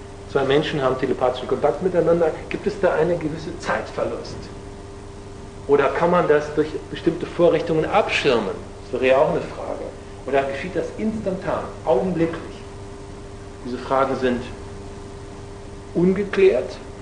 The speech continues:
Es gibt einige empirische Erhebungen in diese Richtung. Aber auch da ist die Frage, was, was ist das Verbindungsprinzip? Und für meine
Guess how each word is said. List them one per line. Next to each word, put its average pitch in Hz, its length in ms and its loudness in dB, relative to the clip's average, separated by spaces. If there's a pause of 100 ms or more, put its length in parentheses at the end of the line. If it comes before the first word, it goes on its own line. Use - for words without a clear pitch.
(100)
Es - 60 -12
gibt - 260 -10
einige 135 520 4 (200)
empirische 135 600 0
Erhebungen 131 440 2
in 120 60 -4
diese 107 160 0
Richtung. 160 380 2 (380)
Aber 117 100 0
auch - 120 -6
da 143 380 4
ist - 140 -10
die 139 120 -10
Frage, 131 240 -4
was, - 240 0 (240)
was 165 140 -4
ist - 140 -8
das - 120 -10
Verbindungsprinzip? - 840 -2 (1080)
Und 113 120 -10
für 131 120 2
meine 196 460 6